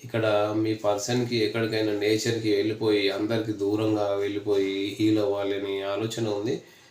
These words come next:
Maybe మీ పార్ట్నర్ ఎనర్జీస్ చూస్తున్నాం కాబట్టి మీ పర్సన్,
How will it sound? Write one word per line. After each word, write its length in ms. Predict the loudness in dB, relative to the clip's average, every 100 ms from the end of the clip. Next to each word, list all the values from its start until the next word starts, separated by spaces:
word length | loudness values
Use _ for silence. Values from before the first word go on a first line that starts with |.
| _
Maybe 340 | 0 2 4 4
మీ 60 |
పార్ట్నర్ 460 | 4 0 2 0 2
ఎనర్జీస్ 500 | 2 2 0 -2 -2
చూస్తున్నాం 380 | -2 -2 -4 -4
కాబట్టి 380 | -2 -2 -2 0
మీ 180 | 0
పర్సన్, 580 | 0 -2 -4 -2 0 0